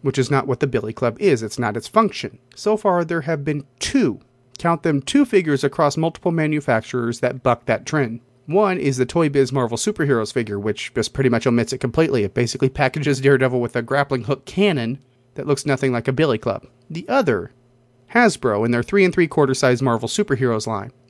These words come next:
This figure is sweet. The sculpt is great. It looks gorgeous. I got it out of the Daredevil and Bullseye two-pack. But it also has a more traditional Billy Club in two pieces with no string.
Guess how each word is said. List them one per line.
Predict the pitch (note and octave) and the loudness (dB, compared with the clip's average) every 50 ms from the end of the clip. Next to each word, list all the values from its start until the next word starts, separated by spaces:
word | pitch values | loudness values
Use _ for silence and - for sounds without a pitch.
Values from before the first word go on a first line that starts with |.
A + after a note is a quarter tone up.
| _ | _
This | - C#3 C3+ - | 0 0 0 4
figure | - C#3 C3 B2+ B2+ B2 | 2 2 2 2 0 0
is | A#2+ B2+ B2 - | 2 0 0 0
sweet. | - - - - - C#3 D#3 C#3+ A#2 - - - | -2 -4 -4 -4 0 2 2 2 2 -2 -10 -10
The | - A#2+ | -10 -6
sculpt | - - - - D#3 D#3 D#3 - | -6 -4 0 2 2 2 2 0
is | D3 C3+ - | -2 -2 -2
great. | - D3 D3 C#3+ C3+ C3 C3 - - _ _ _ _ _ | -4 0 2 4 4 2 0 -4 -12 _ _ _ _ _
It | C#3 - | -4 -4
looks | C#3 C3 - | -2 -2 -4
gorgeous. | - - F3 D#3+ D3+ C#3+ D3+ D3 C#3 - | -4 -2 0 0 0 0 -2 -4 0 0
I | C#3+ C#3 | 0 0
got | C3+ D3+ C#3 C#3 | 2 2 2 2
it | C3 | 2
out | C3 C3 | 2 0
of | B2+ C3 | 0 0
the | B2 A#2 | -2 -4
Daredevil | A2 A#2 _ D3 C#3+ C#3+ C#3+ C3 C3 B2+ | -4 -6 _ -2 0 0 0 0 0 -2
and | B2 A#2 | -2 0
Bullseye | C3 C3 A#2+ - A#2 | -2 -2 0 0 -4
two-pack. | A2 - - F#3 F3 - F3 D#3+ D#3 D3+ - _ _ _ _ _ _ _ _ _ _ _ | -4 -2 -4 -6 -2 0 0 0 0 -2 -6 _ _ _ _ _ _ _ _ _ _ _
But | - D#3 | -2 2
it | E3 | 2
also | F#3+ G#3+ G#3+ - F#3+ | 2 2 2 0 2
has | D#3+ F#3+ F3 E3 | 2 2 2 2
a | E3+ | 0
more | E3 D#3+ E3 D#3+ | -2 0 -2 -2
traditional | D#3 - D#3 C#3 C3 A#2 - C#3 B2 | -2 -4 -2 -2 -2 -2 0 -4 -4
Billy | B2+ C3 G3+ F#3+ D3+ | 0 0 2 2 2
Club | B2+ - C3+ B2 B2+ | 0 0 -4 -2 -2
in | B2 A#2+ | -2 -4
two | - - - A#3+ | 0 0 0 2
pieces | - G#3 F3+ - - B2+ A#2 | 2 0 0 2 0 0 0
with | B2 B2 C3+ | -2 -4 -2
no | C3+ B2+ A#2+ | -2 -2 -2
string. | - - - C3+ B2 A2 - | -2 -4 -2 -2 -2 -2 -4